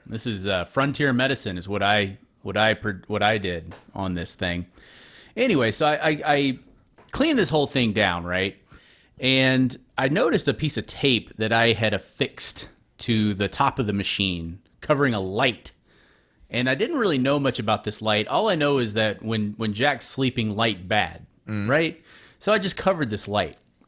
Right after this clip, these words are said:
Speaker 1: A little did I know, after I did this reset, I didn't, I didn't replace the tape. So the light was exposed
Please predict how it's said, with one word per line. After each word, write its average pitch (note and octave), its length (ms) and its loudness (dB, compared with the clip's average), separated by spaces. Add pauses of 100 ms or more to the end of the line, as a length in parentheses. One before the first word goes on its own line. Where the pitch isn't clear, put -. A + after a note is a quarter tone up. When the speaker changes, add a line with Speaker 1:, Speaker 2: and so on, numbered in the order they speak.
(120)
Speaker 1:
A B2 60 -2
little C4 220 2
did G#3 160 4
I D3+ 80 6
know, A#2 180 4
after B2+ 240 4
I E3 60 4
did C3+ 160 0
this A2 200 0
reset, G#2 460 0
I G2+ 60 4
didn't, D3 440 2
I A2+ 60 0
didn't D#3 260 2
replace A2+ 420 0
the G2+ 120 -2
tape. - 480 -6 (440)
So - 120 -8
the G#2 80 0
light C3+ 340 2
was G#2 420 -2 (480)
exposed C3+ 880 2